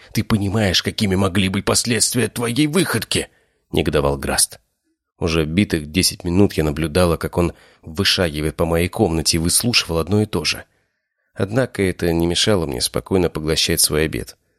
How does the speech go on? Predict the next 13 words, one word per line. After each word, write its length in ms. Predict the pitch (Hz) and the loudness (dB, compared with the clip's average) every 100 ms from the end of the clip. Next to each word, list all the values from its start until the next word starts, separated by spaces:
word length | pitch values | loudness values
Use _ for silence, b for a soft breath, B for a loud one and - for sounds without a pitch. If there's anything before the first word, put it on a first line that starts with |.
| _ _ _ _ | _ _ _ _
Главный 380 | 80 80 76 73 | 0 2 2 0
советник 440 | 85 80 76 69 | 0 0 -2 -6
посмотрел 460 | - - 76 87 90 | -4 -2 -2 0 2
на 80 | 82 | 2
меня 220 | 78 76 | 0 -2
и 20 | |
яростно 480 | 76 80 73 - 73 | 0 0 0 -4 -4
выдохнул. 540 | - - - - - _ _ _ _ _ _ _ | -6 -10 -14 -16 -18 _ _ _ _ _ _ _
«Тебя 340 | - 95 95 95 | -6 -2 0 0
это 180 | 90 82 | -2 -2
совершенно 640 | - 82 85 - 107 95 | -2 -2 0 0 2 0
не 140 | 104 | 0
волнует?» 580 | 104 110 196 110 - | 0 2 2 2 -4